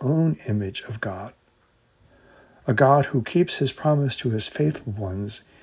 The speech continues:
even when they die. Jesus does more than argue that case. The time comes when he himself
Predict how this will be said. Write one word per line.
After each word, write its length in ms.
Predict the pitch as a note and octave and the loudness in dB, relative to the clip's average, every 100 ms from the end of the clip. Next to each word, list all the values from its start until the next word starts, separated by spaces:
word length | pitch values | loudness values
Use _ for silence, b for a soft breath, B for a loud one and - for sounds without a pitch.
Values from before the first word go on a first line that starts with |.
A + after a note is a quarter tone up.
| b _ | b _
even 320 | E3 E3+ D#3+ | 2 2 2
when 160 | C3+ A#2+ | 2 2
they 160 | G#2+ G2+ | -2 -2
die. 400 | A#2 G#2+ F#2+ - _ _ _ _ _ _ _ _ _ _ _ _ _ B B B _ _ - | -4 -4 -8 -14 _ _ _ _ _ _ _ _ _ _ _ _ _ B B B _ _ 0
Jesus 580 | D#3 D#3 D3+ C#3 - - _ - | 2 4 4 2 -2 -16 _ 2
does 340 | B2 B2 G#2+ - | 4 4 -2 -8
more 760 | B2 A2+ C3+ D#3+ E3 A#2 G2 - - | -4 0 2 4 6 4 0 -10 -10
than 180 | - A2 - | -4 -4 2
argue 380 | B2+ C3+ A2+ G2+ | 4 4 2 -2
that 260 | A2+ A#2+ | -2 -4
case. 600 | - G2+ - - - - _ _ b b b b b _ _ | -6 -10 -10 -12 -12 -16 _ _ b b b b b _ _
The 100 | A2 | -2
time 480 | - A2+ E3+ F#3 F3 | 0 4 6 6 4
comes 720 | - - B2 G#2 G2 - - | 0 2 2 2 -4 -12 -8
when 180 | B2 A2+ | -4 -4
he 240 | - E3 | 0 2
himself 560 | C#3+ B2 - G#2+ F#2 | 2 0 -2 -4 -4